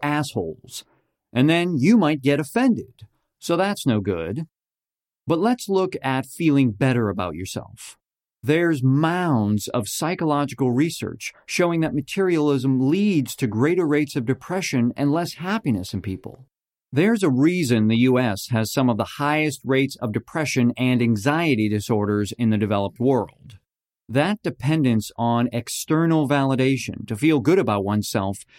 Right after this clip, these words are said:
causes low self-esteem and makes you miserable. So let's just leave it at that. Sure,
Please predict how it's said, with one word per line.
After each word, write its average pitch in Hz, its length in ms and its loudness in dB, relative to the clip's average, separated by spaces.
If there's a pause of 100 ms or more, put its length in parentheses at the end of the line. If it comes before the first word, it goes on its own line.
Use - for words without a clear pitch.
(180)
causes 131 720 -2 (100)
low 143 480 0
self-esteem 135 960 -4 (220)
and 139 240 2
makes 196 320 -2
you 139 220 4
miserable. 143 920 0 (540)
So 180 160 -2
let's 214 260 -2
just 165 240 -2
leave 131 260 4
it 113 60 2
at 101 160 -4
that. 85 220 -8 (1120)
Sure, 220 380 2